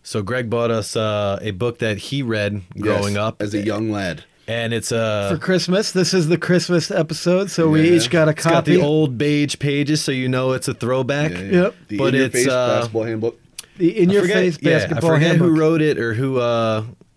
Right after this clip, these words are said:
Speaker 1: who came up with it, but it's every park all across America and just, like, the demographics and just, like, how the pickup games were and who played there and just, like, everything.
Speaker 2: It's written by these two dudes. One of them's Alexander Wolf, who went on to be a big
Speaker 1: Wolf, Wolf.
Speaker 2: Sports Illustrated,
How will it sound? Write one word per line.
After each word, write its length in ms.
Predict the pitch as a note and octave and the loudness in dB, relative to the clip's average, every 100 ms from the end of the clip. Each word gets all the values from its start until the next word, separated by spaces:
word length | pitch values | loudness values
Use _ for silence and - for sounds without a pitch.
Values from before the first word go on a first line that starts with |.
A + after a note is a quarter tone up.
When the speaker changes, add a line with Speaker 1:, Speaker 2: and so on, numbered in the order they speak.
| - | -12
Speaker 1:
who 100 | A#2+ | -8
came 220 | C3+ A#2+ | -4 -2
up 120 | A#2 | -2
with 120 | A#2+ B2+ | -4 -6
it, 100 | A#2 | -2
but 100 | G#2+ | -4
it's 160 | - - | -4 -6
every 300 | C3+ B2+ D#3 | -4 0 -2
park 720 | - C#3+ C3+ G#2+ - - - _ | -2 -4 -2 -4 -6 -18 -20 _
all 220 | A#2 B2+ | -4 -2
across 380 | B2+ - B2 A2 | -2 -2 -4 -2
America 720 | G#2 A2 A2+ A2 A2+ G2+ G2 - _ - _ | -4 -2 -2 -4 -2 -2 -2 -6 _ -20 _
and 120 | A2 A2 | -8 -6
just, 180 | A2 | -4
like, 160 | A#2 G2+ | -4 -4
the 80 | A2 | -6
demographics 1400 | F#2 B2+ B2 G#2 A#2+ A#2+ A2+ A#2+ A#2 A#2 A2+ - - - - - - - | -4 -4 -4 -4 -4 -4 -4 -2 0 0 -4 -8 -10 -14 -20 -20 -14 -8
and 300 | G#2 G#2 G#2+ | -4 -4 -4
just, 200 | G#2 A2+ | -4 -4
like, 380 | G#2+ G2+ - - - - - - - | -4 -4 -8 -18 -18 -18 -18 -20 -16
how 200 | - C#3 | -6 -2
the 80 | C#3+ | -2
pickup 360 | - D3 C3 F#2+ | -2 -2 -2 -2
games 380 | A#2+ A#2+ A#2 G#2 | -2 0 0 0
were 380 | A#2 A#2 A#2 | 0 0 0
and 120 | G#2+ G#2 | 0 -2
who 120 | C3+ | -2
played 380 | - B2+ B2 A2+ | -2 -4 -2 -2
there 380 | A#2+ A#2+ A#2 | -2 -2 -2
and 120 | A2 G#2+ | -2 -4
just, 180 | A2 A2+ | -4 -4
like, 260 | G#2 - - | -4 -6 -8
everything. 540 | B2 A2+ G2 - - - - | -4 -2 -4 -6 -14 -12 -4
Speaker 2:
It's 180 | B2 C3+ | -4 -2
written 200 | C#3+ C3 | -2 0
by 100 | B2+ | 0
these 140 | G#2+ | -2
two 140 | C3+ | -4
dudes. 220 | A2+ A2+ G#2 | -2 -4 -4
One 120 | G#2+ | -4
of 60 | |
them's 140 | G#2+ G2+ | -4 -4
Alexander 400 | G2+ G2+ G#2 F2+ | -6 -6 -8 -8
Wolf, 260 | F#2 F#2+ - | -8 -10 -10
who 80 | |
went 380 | F2+ E2+ E2+ F#2 | -10 -10 -10 -10
on 160 | F2+ F2+ | -10 -10
to 100 | E2 | -10
be 140 | E2+ | -10
a 40 | D#2 | -10
big 360 | D2+ F#2+ F2+ | -6 -4 -4
Speaker 1:
Wolf, 120 | D#2+ | -6
Wolf. 300 | E2+ F2 - | -10 -10 -10
Speaker 2:
Sports 280 | - G2+ F#2+ | -10 -8 -8
Illustrated, 560 | G2 F#2+ G2+ F#2+ E2+ | -8 -8 -8 -8 -10